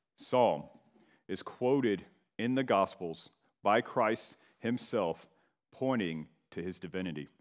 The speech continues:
A matter of fact, Darrell Bock, a commentator, sa-, writes that Psalm one ten, verse one is fundamental,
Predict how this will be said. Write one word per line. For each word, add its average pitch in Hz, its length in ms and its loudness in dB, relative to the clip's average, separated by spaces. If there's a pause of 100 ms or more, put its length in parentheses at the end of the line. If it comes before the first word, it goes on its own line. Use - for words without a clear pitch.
(1800)
A - 40 -6
matter 127 200 8
of 117 40 4
fact, 139 240 10
Darrell 139 220 8
Bock, 131 380 10 (180)
a - 80 -4
commentator, 127 640 4
sa-, - 180 4
writes 123 460 8
that 113 180 -2
Psalm 135 400 4 (320)
one 135 260 4
ten, 139 300 4
verse 127 260 4
one 135 240 4
is 120 240 2 (220)
fundamental, 151 1200 4